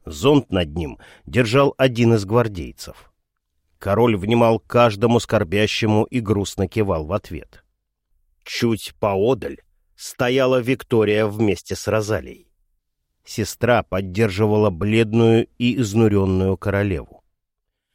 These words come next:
Лакей тоже накрывал их большим чёрным зонтом. Клаудия и Веринея держались рядышком. Старшая сестра безостановочно всхлипывала и утирала лицо платком.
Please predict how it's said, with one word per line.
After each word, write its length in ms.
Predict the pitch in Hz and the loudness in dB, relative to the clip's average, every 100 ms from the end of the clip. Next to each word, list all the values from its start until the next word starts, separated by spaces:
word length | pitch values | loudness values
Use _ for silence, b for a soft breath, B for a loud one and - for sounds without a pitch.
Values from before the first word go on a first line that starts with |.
| _ _ | _ _
Лакей 500 | - 98 120 151 151 | -4 0 2 2 2
тоже 360 | - 180 101 107 | 4 2 4 2
накрывал 580 | 101 - 95 98 107 | 2 0 0 2 2
их 140 | 113 - | 2 0
большим 560 | 87 120 - - 95 | 0 0 0 -2 -4
чёрным 600 | 95 - 101 80 87 87 - _ | -4 -2 -2 0 -4 -6 -10 _
зонтом. 720 | - 87 101 107 - 73 - _ _ _ _ _ _ _ _ _ _ - | -12 -6 -6 -6 -10 -14 -16 _ _ _ _ _ _ _ _ _ _ -6
Клаудия 720 | 98 98 95 90 82 90 85 | 0 2 2 0 -4 -4 -6
и 200 | - 95 | -6 -8
Веринея 680 | 82 76 73 104 104 73 - B B B | -8 -8 -4 0 0 -2 -12 B B B
держались 680 | - 123 107 139 135 123 | -2 0 2 2 2 -2
рядышком. 640 | 135 139 80 - - - - _ _ _ | 0 2 0 -6 -14 -18 -20 _ _ _
Старшая 640 | - - 104 87 - 95 | -10 0 0 0 -2 -2
сестра 600 | - 95 - 117 117 98 b b b | -4 -10 -4 0 2 0 b b b
безостановочно 960 | - 117 127 - 123 127 127 127 - 120 | -2 0 0 0 2 4 4 2 2 0
всхлипывала 840 | - - 110 113 113 117 120 120 - - | 0 -6 -2 -2 0 2 4 2 0 0
и 140 | 117 | 0
утирала 520 | 117 - 117 90 85 | 0 2 0 2 0
лицо 380 | 92 95 - 92 | -2 -4 -4 -6
платком. 600 | - 95 - - 65 - | -4 -6 -6 -10 -12 -14